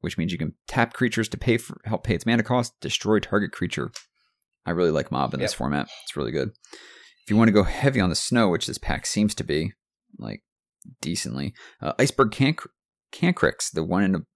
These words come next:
Speaker 1: one in a blue oh four snow creature crab. Whenever another snow permanent enters the battlefield under your control, you may have target player put the top two cards of their library into their graveyard. We have a Krosan Tusker, which has dropped a lot in my valuation. Five green, green,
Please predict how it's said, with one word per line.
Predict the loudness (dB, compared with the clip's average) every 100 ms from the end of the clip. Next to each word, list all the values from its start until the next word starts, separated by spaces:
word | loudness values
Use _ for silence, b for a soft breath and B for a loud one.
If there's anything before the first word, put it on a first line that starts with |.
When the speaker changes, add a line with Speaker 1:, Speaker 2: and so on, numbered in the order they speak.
| _
Speaker 1:
one | 0 4
in |
a | 4
blue | 6 4 6
oh | 4
four | 4 2 2
snow | 0
creature | -4 -4 -4
crab. | 0 2 2 0
Whenever | -2 2
another | 2 2 0
snow | 0 -2
permanent | 0 0 0
enters | 0 -2
the | 0
battlefield | 0 0 -2 -4
under | -4
your | -2
control, | -4 2 4 4 0 _ _ _ _ -10 2
you |
may | 2
have | 4 0
target | 0 -2 -2
player | -4 -4
put | -6
the | -12
top | -2 -2 -2 B B B -2
two | 4
cards | 4 4 2 2
of |
their | 2
library | 4 4 6 4 2
into | 0
their | 2
graveyard. | 4 2 2 -2 -6 _ B B B B B B
We | -4
have |
a | 2
Krosan | 6 8 6
Tusker, | 4 2 2
which | 0 0
has | -4
dropped | -8 -8 -2 0 0 -4 -20 _ _ -8
a |
lot | -6 0 0 0
in | -4
my | -4 -2
valuation. | -2 -2 -4 -4 -4 -6 -6
Five | 0 4 4
green, | 4 2 4
green, | 2 2 0